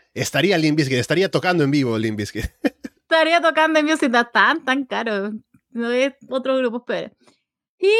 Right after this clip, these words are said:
Speaker 2: entonces, eh, lo que están, so-, tú puedes oler qué es lo que quería, pero, eh, claro, justo estaba Batista y está Kenny, es como, vamos a separar esto y vamos a pegarnos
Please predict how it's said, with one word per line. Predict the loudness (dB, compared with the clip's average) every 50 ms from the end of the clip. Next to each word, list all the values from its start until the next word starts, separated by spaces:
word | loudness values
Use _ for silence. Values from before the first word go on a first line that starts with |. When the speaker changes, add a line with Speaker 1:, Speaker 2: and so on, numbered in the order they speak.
| 4 2 2
Speaker 2:
entonces, | 2 0 0 0 -2 -2 2 2 2 4 4
eh, | 2 2 2 2
lo | 0 0 -2 -2
que | -6
están, | -8 -2 2 2 2 2 -2 -8
so-, | -10 -12 -8
tú | -4 0 0 0 0 2
puedes | 2 2 2 4
oler | 2 0 0 0 -4 -4
qué | -6 -4
es | -4
lo | -4 -4
que | -4 -4 -2
quería, | -2 -2 0 0 0 0 0 -2 -2 _ _ _ _ _ _ _ _ _ _ _ _ _ _ _ _ _ _ -20 -2
pero, | _ 2 2 2 2 0 -2 -2 -4 -2
eh, | 0 2 2 4 2 2 0 0 0
claro, | 2 2 2 2 0 -4 -8 _ _ _ _ _ _ -6
justo | -2 -2 -2
estaba | -2 0 2 2 2
Batista | 2 0 -2 -4 -6 -8 -6 _ -2 -2 -2
y | -2
está | -4 -6 -8 -6
Kenny, | -4 -4 -2 0 -2
es | -2 -2
como, | -2 -2 -2 -2 -6 -8 -14 -16 -12
vamos | -6 -2 0 2 4 6 4
a | 4
separar | 2 0 -2 0 0 0 0 0 -2
esto | -2 -4 -6 -6 _ -4 -4 -2 -2
y | -2 -2 0 -2 -2
vamos | -4 -4 -2 0 0 2 2 2 2
a | 2 0
pegarnos | 0 0 0 0 0 2 0 -2 -2